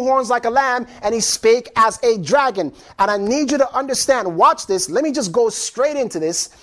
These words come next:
Great Controversy, page four forty-three says this, "The lamb-like horns and dragon voice of the symbol point to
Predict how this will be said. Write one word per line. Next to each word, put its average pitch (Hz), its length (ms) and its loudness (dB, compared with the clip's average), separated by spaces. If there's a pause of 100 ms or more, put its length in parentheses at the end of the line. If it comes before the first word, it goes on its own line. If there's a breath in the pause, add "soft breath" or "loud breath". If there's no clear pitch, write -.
(260 loud breath)
Great 302 240 4
Controversy, 262 540 -2
page 247 260 -2
four 247 240 2
forty-three 220 460 -4
says 185 280 -4
this, 151 260 -4 (260 loud breath)
"The 185 160 2
lamb-like 320 760 0
horns 294 580 0
and 220 280 -4
dragon 262 480 -2
voice 240 480 -2 (260 soft breath)
of 220 200 2
the 208 100 0
symbol 220 640 -2 (300 loud breath)
point 302 460 0
to 294 100 -4